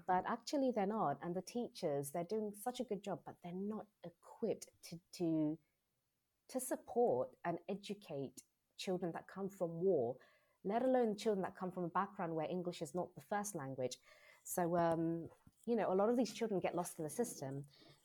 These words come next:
I thought about that and I just thought, okay, we know that children are the future.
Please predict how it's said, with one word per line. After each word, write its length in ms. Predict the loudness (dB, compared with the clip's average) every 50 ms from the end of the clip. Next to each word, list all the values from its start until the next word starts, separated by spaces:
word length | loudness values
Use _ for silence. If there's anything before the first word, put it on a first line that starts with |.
| _ _ _ _ _ _ _ _ _ _ -2
I 220 | 0 2 4 2 4 4
thought 160 | 4 6 6
about 340 | 6 4 2 0 -2 -4 -6
that 100 | -10 -10 -8
and 40 | -6
I 80 | -6 -4
just 340 | -4 -4 -4 -4 -4 -2
thought, 240 | 2 4 4 4 4 0
okay, 200 | -2 0 0 2
we 180 | 4 4 4
know 180 | 6 4 4 4
that 120 | 2 0
children 280 | 0 -2 0 0 0 0
are 80 | 0
the 80 | -2 -4
future. 440 | -8 -6 -6 -6 -6 -6 -8 -8